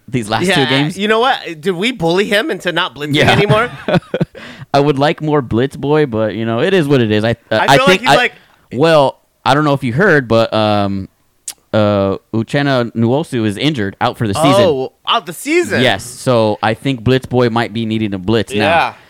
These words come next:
Speaker 1: Or rumor, you know, not rumor, but word on the street all season long has been us trying to trade for, uh, Chase Young. So it's a
Speaker 2: Oh,
Speaker 1: possi-,
Speaker 2: really?
Speaker 1: yeah, it's a possibility we may or may not trade for Chase Young.
Speaker 2: Do you have the picks to trade for that?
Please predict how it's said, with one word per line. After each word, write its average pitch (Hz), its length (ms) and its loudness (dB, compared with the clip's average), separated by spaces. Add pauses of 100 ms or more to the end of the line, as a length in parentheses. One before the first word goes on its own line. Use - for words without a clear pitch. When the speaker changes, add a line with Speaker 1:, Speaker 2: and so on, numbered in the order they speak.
(220)
Speaker 1:
Or 147 480 4
rumor, 139 580 0 (280)
you 127 160 -6
know, 123 80 -6
not 175 200 -2
rumor, 127 280 0
but 120 140 2
word 135 200 0
on 131 80 0
the 123 60 -4
street 127 220 -2
all 113 300 -2 (120)
season 113 420 -6
long 113 240 0
has 110 160 -2
been 104 240 -2
us 107 300 -2
trying 110 220 -6
to 98 180 -4 (120)
trade 117 240 -4
for, 101 280 -4 (160)
uh, 95 320 0
Chase 110 280 -8
Young. 110 280 -4 (500)
So 104 160 -6
it's 180 100 0
a - 20 0
Speaker 2:
Oh, 202 60 2
Speaker 1:
possi-, 135 160 2
Speaker 2:
really? 202 260 2
Speaker 1:
yeah, 110 160 2
it's 104 100 -6
a 123 40 -4
possibility 123 680 0
we 110 180 -4 (140)
may 110 340 -2
or 104 120 -2
may 104 140 -2
not 104 360 -4
trade 110 240 -4
for 107 100 -4
Chase 110 300 -4
Young. 107 400 -4
Speaker 2:
Do 139 80 0
you - 40 2
have 170 100 -2
the 160 80 -4
picks 190 300 -6
to 139 100 -20
trade 254 240 -2
for 240 100 -4
that? 277 380 -2